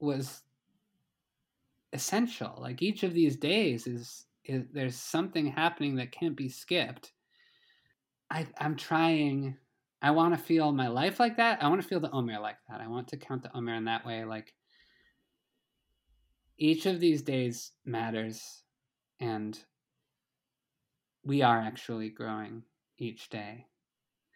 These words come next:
The analogy also really just, like, works for being trans, and, uh,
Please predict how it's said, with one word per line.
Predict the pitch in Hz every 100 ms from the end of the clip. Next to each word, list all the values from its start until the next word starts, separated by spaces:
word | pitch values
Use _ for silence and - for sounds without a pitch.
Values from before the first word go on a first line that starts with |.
| - - -
The |
analogy | 147 156 156 147 135 127 117 - _ _ _ _ _ _ _ _ _ _ _ _ _ _ _ _ _ _ _ _ _
also | 123 123 - 135
really | 120 123 131 123
just, | 120 117 -
like, | 113 113 - - _ _ _ _ _ _ _ - -
works | 135 127 - -
for | 131 120 117 113
being | 123 117 113 127 - _ _ _ _ -
trans, | 117 117 113 117 120 - -
and, | 120 110 110
uh, | 117 113